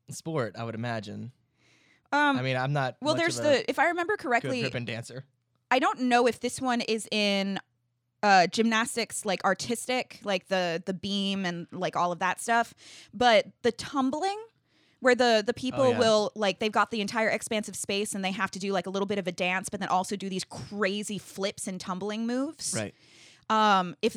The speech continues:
Speaker 2: that lands under rhythmic gymnastics, I would watch the hell out of that anime. Because that's the sort of thing, like, you could,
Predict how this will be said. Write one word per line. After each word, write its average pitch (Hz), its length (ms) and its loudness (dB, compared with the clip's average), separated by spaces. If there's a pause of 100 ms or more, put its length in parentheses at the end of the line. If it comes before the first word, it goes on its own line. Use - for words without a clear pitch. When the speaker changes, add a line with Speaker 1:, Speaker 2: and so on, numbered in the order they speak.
Speaker 2:
that 233 240 6
lands 349 320 -2
under 359 220 0
rhythmic 349 340 -4
gymnastics, 370 720 -8
I 214 140 4
would 208 120 -2
watch - 560 -2 (100)
the 180 80 -4
hell 175 220 -4
out 143 120 -10
of - 80 -12
that - 140 -8
anime. - 360 -12 (760)
Because 208 260 -2
that's 233 220 0
the 370 80 -8
sort 302 160 -2
of 262 80 -2
thing, 226 160 -2
like, 196 220 -4
you 226 60 -2
could, 196 280 -4